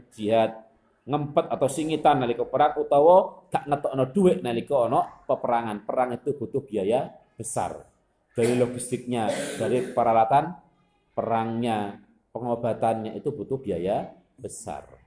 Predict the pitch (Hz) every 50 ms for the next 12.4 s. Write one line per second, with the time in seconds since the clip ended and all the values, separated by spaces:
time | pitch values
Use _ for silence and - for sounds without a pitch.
0 | _ _ - - - 196 - - 98 90 95 98 104 131 156 175 - - - -
1 | _ _ _ _ _ _ - - 113 107 120 123 123 - - 123 - - - 113
2 | 107 110 127 110 - 113 - 104 98 - 123 98 101 - 120 135 - - - -
3 | _ _ _ _ _ _ _ _ _ _ _ _ _ - 117 - - 131 123 107
4 | 92 92 85 - 92 85 - 87 85 82 85 85 82 80 78 78 78 - _ _
5 | _ _ _ _ - 101 101 - - - - - - 117 - - - 104 98 92
6 | 98 - _ _ - - _ _ _ - - - - - - - 98 87 85 82
7 | 80 80 80 82 87 87 82 80 80 - _ _ _ _ _ _ _ _ _ _
8 | _ _ _ _ _ _ _ - 107 98 92 87 87 82 85 98 92 92 87 85
9 | 82 82 82 92 120 - 143 127 104 98 92 - - - - 147 165 - - -
10 | - _ _ _ _ _ _ _ _ _ _ _ _ _ - 76 71 76 76 73
11 | 73 73 - - - - 82 85 85 82 - 90 85 80 80 80 78 78 76 -
12 | - 82 80 78 78 78 78